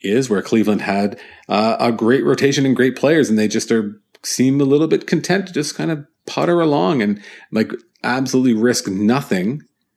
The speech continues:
other than maybe trading a guy like, you know, they, they, they had great years with Kluber, and then they, they, I saw Craig Goldstein from Baseball, no, it was, oh, sorry, it was, uh, Chris Cwik from, from,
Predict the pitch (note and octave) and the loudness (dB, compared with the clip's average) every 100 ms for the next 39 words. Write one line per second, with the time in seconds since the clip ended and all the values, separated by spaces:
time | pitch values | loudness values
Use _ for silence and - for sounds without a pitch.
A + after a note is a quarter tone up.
0 | _ _ _ _ _ - A2+ A2 G#2 G#2 | _ _ _ _ _ -6 -2 2 2 4
1 | G#2 G2+ G#2 - G2+ G2+ G2 G2 G2 G2 | 2 2 0 0 0 0 -2 -4 -4 -4
2 | F#2+ G2 - - G3 D3 - A2+ A#2+ G#2 | -6 -6 -8 -8 -6 -6 -6 0 2 4
3 | A2+ B2 A2+ G#2 - - G#2+ G#2+ G2+ F#2 | 2 2 2 0 -6 -2 0 0 -4 0
4 | A2 G2 G2+ F#2 - G#2 G#2+ A2+ G2+ G2 | 2 4 2 0 -2 0 4 4 4 2
5 | F#2+ - G2+ F#2+ F#2+ F2 F#2+ - G2+ F#2+ | 0 0 0 0 0 0 -2 0 -2 0
6 | G2 F#2+ G#2+ F2+ F2 - _ _ _ - | -2 0 -2 -2 -8 -10 _ _ _ -2
7 | G#2 G#2 G#2 B2+ G2 G2+ - F3+ - B2+ | 0 0 0 2 2 2 4 4 4 2
8 | A2 A#2+ A#2+ - A2+ F#2+ F#2 - - - | 2 4 2 2 0 0 -4 -12 -20 -12
9 | - C3 - D3 - B2+ A2 G#2 G2+ - | -4 -2 2 0 2 2 4 2 0 0
10 | G2+ G2 F#2 F2+ | 0 0 -2 -6